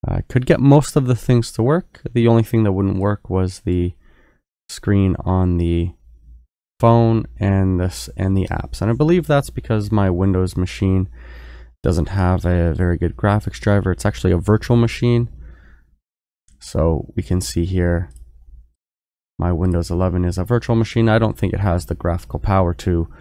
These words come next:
run the app screens and the phone simulation screen or the f-, the, um, the phone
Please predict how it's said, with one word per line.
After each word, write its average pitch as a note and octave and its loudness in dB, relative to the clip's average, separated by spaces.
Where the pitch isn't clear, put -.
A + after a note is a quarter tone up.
run F#2 2
the F2 2
app G2 2
screens F2+ 0
and D#2 0
the D#2 0
phone E2 -2
simulation E2 -2
screen E2+ -4
or F2 0
the - 0
f-, - -10
the, F2 -4
um, - -8
the G#2 2
phone E2+ 2